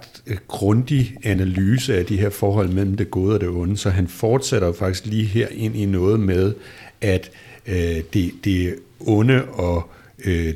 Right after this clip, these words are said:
det hæslige, det er en del af os, og hvad sker der, hvis vi ikke rummer det? Og,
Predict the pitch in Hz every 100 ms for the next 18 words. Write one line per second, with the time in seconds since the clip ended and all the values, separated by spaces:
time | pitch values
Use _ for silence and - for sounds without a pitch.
0 | 107 87 85 71 - 110 - 123 98 95
1 | 110 101 107 113 101 95 113 113 107 -
2 | 92 87 110 123 - - 101 104 120 -
3 | - 123 123 120 123 101 95 92 - 92
4 | - 110 104 117 131 120 120 - - -
5 | 98 101 123 107 90 95 95